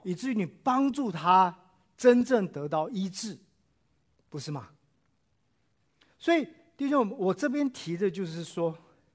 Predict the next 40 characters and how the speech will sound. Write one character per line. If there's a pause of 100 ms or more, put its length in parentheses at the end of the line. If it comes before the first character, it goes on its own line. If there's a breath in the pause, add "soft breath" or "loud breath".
(440)
很
可
惜， (340 soft breath)
其
实 (680 soft breath)
Israel
Rofo (240 loud breath)
他
可
以
在， (400 soft breath)
在， (140)
在
运
动
界，
在
娱
乐
界 (260 loud breath)
可
以
产
生
七
座
山，
山
头
那
个
很
大
的
影
响
力，
对
不
对？